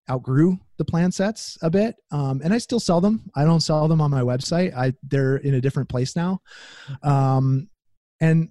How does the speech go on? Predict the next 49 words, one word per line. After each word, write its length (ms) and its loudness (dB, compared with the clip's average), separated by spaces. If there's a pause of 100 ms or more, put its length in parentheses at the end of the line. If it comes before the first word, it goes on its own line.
I'm 120 2
kind 200 2
of 140 2
running 300 2
some 200 0
new 180 4
experiments 520 -2
with 80 -2
that, 220 -2
'cause 160 0
I 60 0
still 280 0
think 240 0
there's 200 0
a 60 0
way 200 0
to 80 0
make 240 0
it 140 -2 (220)
more 220 -2
passive 640 -4 (400)
than 520 0
what 180 2
it 120 0
is 380 0
right 180 -4
now. 240 0
But, 220 2 (180)
you 80 -2
know, 180 0
I 120 0
definitely 360 0
started 340 0
that 180 -2
way. 340 0
And 300 0 (540)
I 340 0
used 420 2
the 80 -4
plan 260 -4
set 220 -4
business, 720 -2
um, 320 -4 (120)
in 180 2
times 540 -2
that 180 -2
were 160 -2
pretty 260 -4
lean 440 2